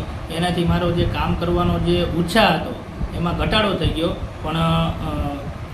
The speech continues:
વેપારીજનો અને નગરજનોનું અને ગ-, ગ્રામજનો આગેવાનોનું જે થોડું ઘણું આ બાબતને જે એમને નિંદનીય ગણી અને સમર્થન આપ્યું તો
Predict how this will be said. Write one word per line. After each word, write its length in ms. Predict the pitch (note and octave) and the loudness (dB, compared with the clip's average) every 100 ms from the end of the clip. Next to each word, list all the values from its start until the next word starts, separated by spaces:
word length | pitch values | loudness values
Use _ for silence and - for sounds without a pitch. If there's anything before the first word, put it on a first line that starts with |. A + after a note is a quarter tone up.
| - | -6
વેપારીજનો 560 | D3 F#3 F#3+ F3+ F3+ F#3+ | -4 0 2 2 2 0
અને 280 | F#3+ D#3 D#3+ | -2 -4 -2
નગરજનોનું 1040 | D#3 E3 F3+ F3 E3+ F3 E3+ F3+ F#3 - | 0 0 -2 -2 -2 -2 -2 -2 -2 -4
અને 160 | D#3+ E3 | -4 -4
ગ-, 380 | D#3+ - D3+ | -2 -4 -4
ગ્રામજનો 440 | D3 D#3+ E3 E3 E3+ | -2 0 2 2 2
આગેવાનોનું 720 | D#3+ D#3+ F3 E3+ E3+ E3+ E3 | 0 0 2 2 2 0 0
જે 320 | E3+ E3+ E3+ - - - - | 2 4 4 2 -6 -8 -2
થોડું 220 | D#3+ F3+ | 2 4
ઘણું 520 | E3 E3+ F3 F3 - | 4 4 2 0 -2
આ 180 | D3+ E3 E3 | -2 0 2
બાબતને 760 | D#3+ E3+ E3+ - - D#3+ E3 | 2 0 -2 -6 -6 -4 -2
જે 260 | E3 E3+ E3 | 0 4 4
એમને 400 | E3 D#3+ E3+ E3+ | 4 4 4 2
નિંદનીય 500 | D3+ D#3+ E3 F3 E3+ | 2 2 2 2 2
ગણી 300 | E3 G#3 - | 4 4 4
અને 420 | - - - E3+ | 0 -6 -6 -6
સમર્થન 460 | E3 D#3+ F3+ F3 F3+ | -4 -2 0 0 0
આપ્યું 520 | G3 F#3+ - - - - | 2 2 0 -2 -4 -6
તો 360 | - E3 E3 E3 | -2 0 2 0